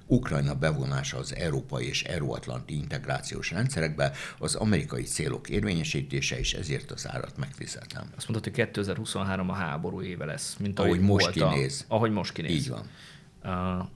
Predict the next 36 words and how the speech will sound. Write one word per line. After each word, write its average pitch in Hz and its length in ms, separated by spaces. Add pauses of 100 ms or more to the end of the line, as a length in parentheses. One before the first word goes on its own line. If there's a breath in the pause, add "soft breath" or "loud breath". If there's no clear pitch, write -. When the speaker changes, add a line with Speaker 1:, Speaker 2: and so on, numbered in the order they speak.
(520)
Speaker 2:
az 101 180
Európai 135 520
Unióban 110 1300
beindultak 104 580
viták 101 500
azzal 98 320
kapcsolatban, 98 520
hogy 110 100
jó 107 100
az 92 200
az 98 120
irány, 92 220
amit 95 200
eddig 90 260
képviselt - 520
az 98 100
Európai - 460
Unió. 98 120
Nem 104 120
kellene 98 240
esetleg 98 300
máshogyan 92 500
közelíteni - 480
Speaker 1:
Így - 60
van. - 120
Speaker 2:
a - 60
kérdéshez. 127 540 (360 loud breath)
Az 117 140
általad 104 400
említett, 101 540
ö, 101 320 (120)
stratégiai 95 500
különbözőségek 92 800
miatt 104 280
is, 117 140
hogy 104 240